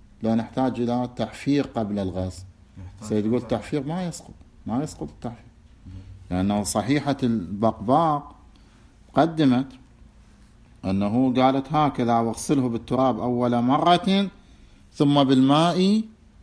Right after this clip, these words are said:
Speaker 1: مرتين". ذكرت بالماء مرتين، بعد التحفير بالتراب لا بد منه. فالتحفير بالتراب إذن شنو؟ هذا لا يسقط. واضح؟
Speaker 2: بل.
Speaker 1: آه،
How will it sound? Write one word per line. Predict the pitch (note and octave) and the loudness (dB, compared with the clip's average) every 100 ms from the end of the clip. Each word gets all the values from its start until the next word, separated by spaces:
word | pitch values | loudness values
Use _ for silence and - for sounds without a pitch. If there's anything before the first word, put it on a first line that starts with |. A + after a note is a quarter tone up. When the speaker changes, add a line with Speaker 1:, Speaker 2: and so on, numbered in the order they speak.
| - - - - | -20 -20 -20 -4
Speaker 1:
مرتين". | D3+ F3 D#3+ C3 B2+ A#2+ B2+ - - G#2 | 2 4 4 2 2 0 -2 -12 -12 -6
ذكرت | A2 A#2+ G#2 | -4 -4 -4
بالماء | G#2 G#2 A#2 | -2 -2 -2
مرتين، | C#3 D3 C#3+ - C3 F2 | -2 -4 -8 -10 -10 -10
بعد | E2+ E2 D#2+ D2+ E2 - - - - - - | -10 -10 -10 -12 -12 -18 -20 -20 -20 -20 -12
التحفير | E2+ F2 D#2+ D#2 - F#2 - F#2+ | -8 -8 -8 -8 -8 -8 -6 -6
بالتراب | F2+ F#2 G#2+ B2+ C3+ | -6 -8 -4 -2 -2
لا | B2+ | -2
بد | C3+ E3 | -4 -4
منه. | F3 G2 D#2+ E2 - - - - - - - | -4 -4 -4 -8 -12 -18 -20 -20 -20 -20 -8
فالتحفير | F#2+ - G2 - A2 G2 | -8 -2 -4 -2 -2 -2
بالتراب | F#2+ - A2 B2 C#3+ | -6 -4 0 2 2
إذن | C#3+ C#3 | 0 0
شنو؟ | C3+ D#3 C#3+ C#3+ - - - - - - - - - - G2+ | -2 -2 -2 -4 -8 -20 -20 -20 -20 -20 -20 -20 -20 -8 -2
هذا | A2 B2 C3+ | 0 2 2
لا | G#2+ G#2+ B2 C#3+ D3+ - - - | 2 4 2 0 -4 -12 -14 -4
يسقط. | G#2 G#2 - - F#2+ F#2 F2+ F2+ F2 F2 - - - - - | -2 0 -2 -4 -4 -4 -4 -4 -6 -10 -20 -20 -20 -20 -12
واضح؟ | - F2+ G2+ D#3+ E3 - | -6 -2 0 -2 -4 -18
Speaker 2:
بل. | G2+ G2+ F#2+ - - - - - - - - - - - - - - | -20 -16 -16 -18 -20 -20 -20 -20 -20 -20 -20 -20 -20 -20 -20 -20 -16
Speaker 1:
آه، | F2+ D#2+ D#2+ D#2 G1+ | -12 -10 -12 -12 -14